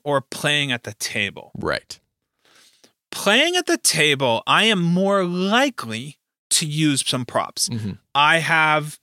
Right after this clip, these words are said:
Speaker 1: um, 'cause I can just put it on the table or hand it to people.
Speaker 2: Yep.
Speaker 1: I've, I love to create scrolls that look like they've, um, been semi-burned or, or smudged, uh, right? Like, I just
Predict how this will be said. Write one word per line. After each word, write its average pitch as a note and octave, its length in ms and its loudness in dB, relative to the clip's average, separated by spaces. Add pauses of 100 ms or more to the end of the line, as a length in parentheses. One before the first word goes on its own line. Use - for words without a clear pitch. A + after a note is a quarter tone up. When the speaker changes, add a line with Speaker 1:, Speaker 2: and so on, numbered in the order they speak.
(280)
Speaker 1:
um, B2+ 560 -2
'cause F3+ 140 0
I G3 60 0
can A#3 120 -2
just C#4+ 220 -2
put E3 200 -2
it E3 60 -2
on D#3+ 120 0
the C#3+ 80 -4
table D#3 360 -2
or G2+ 140 -6
hand E3 340 -4
it C#3 100 -8
to - 80 -8
people. - 500 -12
Speaker 2:
Yep. - 160 -8 (140)
Speaker 1:
I've, F3 480 2
I F3 120 2
love G3 280 2
to F#3 100 -2
create D#3+ 400 0
scrolls D#3+ 920 2
that B2+ 180 -10
look D3+ 200 -2
like C#3 240 0
they've, C#3 500 -2
um, A#2+ 460 -4 (240)
been C3 440 -2
semi-burned C#3+ 1040 0
or, A2 180 -4 (160)
or A#2 260 -2 (260)
smudged, C#3+ 960 2 (260)
uh, A#2 380 2 (100)
right? C3+ 240 2
Like, B2+ 140 2
I C3 60 4
just C3 180 -4